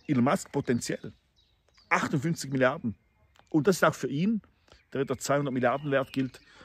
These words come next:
äh, sehr, sehr viel Geld, weil er ist der Haupt-, äh, Hauptaktionär bei Tesla und das ist sein Geld. Das hat er nicht in Cash, das hat er in Aktien. Und er hat es wirklich verdient, weil die Firma war damals noch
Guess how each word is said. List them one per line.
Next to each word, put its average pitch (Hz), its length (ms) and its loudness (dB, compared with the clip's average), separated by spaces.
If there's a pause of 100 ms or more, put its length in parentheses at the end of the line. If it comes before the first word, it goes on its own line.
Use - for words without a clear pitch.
(180)
äh, 127 100 8
sehr, 135 160 4
sehr 131 100 0
viel 117 120 -2
Geld, 226 300 -4
weil 131 140 4
er 131 80 2
ist 135 140 0
der 120 180 4
Haupt-, 143 320 2
äh, 117 140 -6
Hauptaktionär 131 640 0
bei 110 180 -2
Tesla 214 380 0 (120)
und 127 300 -2 (220)
das 139 120 -8
ist 160 120 -8
sein 127 120 0
Geld. 156 380 -2 (160)
Das 120 120 -6
hat 120 120 -4
er 120 60 -2
nicht 160 160 0
in 190 100 -2
Cash, 156 360 0
das 117 160 -8
hat 117 120 -4
er 113 60 -6
in 120 100 0
Aktien. 123 460 -4 (540)
Und 147 140 6
er 139 60 6
hat 135 160 6
es 139 140 -2
wirklich 143 200 2
verdient, 190 540 0
weil 127 120 4
die 117 120 -2
Firma 156 400 2
war 107 240 -2 (300)
damals 131 260 2
noch 123 120 0